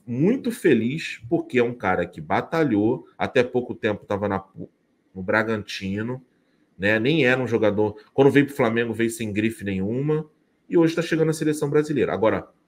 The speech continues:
focar na seleção brasileira? Desculpa, galera. Não é só o Fabrício Bruno. A seleção brasileira vive um tempo bem, de um nível bem,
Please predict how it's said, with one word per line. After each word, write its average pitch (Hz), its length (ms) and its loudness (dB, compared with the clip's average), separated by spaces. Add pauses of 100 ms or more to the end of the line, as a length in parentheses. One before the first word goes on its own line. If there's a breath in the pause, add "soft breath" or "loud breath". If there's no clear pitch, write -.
(140)
focar - 360 2
na 151 80 2
seleção 123 320 0
brasileira? 107 560 2 (420)
Desculpa, 95 520 -8
galera. 85 440 -2 (1120)
Não 135 120 4
é 214 80 6
só 151 180 4
o - 60 4
Fabrício 107 380 -2
Bruno. 85 340 -6 (920)
A - 60 -18
seleção 90 400 -8
brasileira 95 500 -2
vive 90 280 -8
um 113 80 -8
tempo 85 380 -8
bem, 92 440 -4 (160)
de 87 160 -12
um 95 40 -6
nível 90 300 -2
bem, 87 340 -2